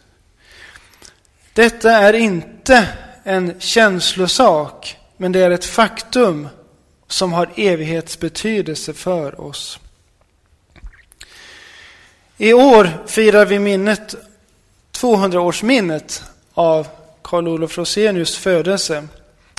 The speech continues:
Och detta högtidlighålls på några olika ställen, åtminstone i Sverige är det så. Rosenius, han var en syndig människa,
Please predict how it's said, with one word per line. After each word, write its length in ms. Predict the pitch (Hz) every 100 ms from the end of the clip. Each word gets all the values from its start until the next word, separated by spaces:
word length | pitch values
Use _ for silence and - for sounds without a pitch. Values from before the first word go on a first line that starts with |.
| -
Och 100 | 175
detta 280 | 208 208 226
högtidlighålls 1000 | 220 208 - 202 180 185 233 208 180 -
på 220 | - 180
några 240 | 180 180
olika 420 | 185 175 175 180 175
ställen, 460 | - 170 156 170
åtminstone 680 | 180 175 190 - 240 214 165
i 100 | -
Sverige 500 | 156 - 190 170 143
är 40 | 143
det 100 | 147
så. 260 | 156 147 143 - _ - - - - - - - _ _ _ _ -
Rosenius, 720 | 208 226 254 233 214 - - -
han 180 | 185 208
var 300 | 202 202 190 156 - - _ _ _ _ _ _ -
en 120 | 208
syndig 500 | - 240 202 196 214
människa, 640 | 220 196 196 196 190 165